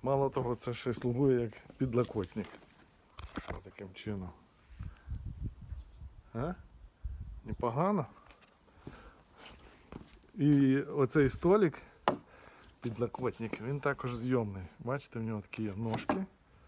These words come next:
Піднімається і звідси отак виймається. Опа.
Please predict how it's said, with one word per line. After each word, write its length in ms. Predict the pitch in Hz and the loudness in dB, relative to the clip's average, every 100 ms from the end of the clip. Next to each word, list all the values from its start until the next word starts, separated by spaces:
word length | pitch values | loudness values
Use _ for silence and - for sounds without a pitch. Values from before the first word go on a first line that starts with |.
| _ _ | _ _
Піднімається 840 | 113 107 107 123 170 190 - 160 160 - - | -10 -6 -4 -2 -2 -4 -6 -10 -10 -10 -6
і 60 | |
звідси 420 | 175 143 160 - | -4 -2 -4 -4
отак 300 | 127 127 135 | -4 -2 -4
виймається. 560 | 127 123 113 101 98 - - - - - - - | -2 -2 0 -2 -4 -6 8 8 8 -4 -4 -2
Опа. 280 | 147 - 104 | -2 -2 -4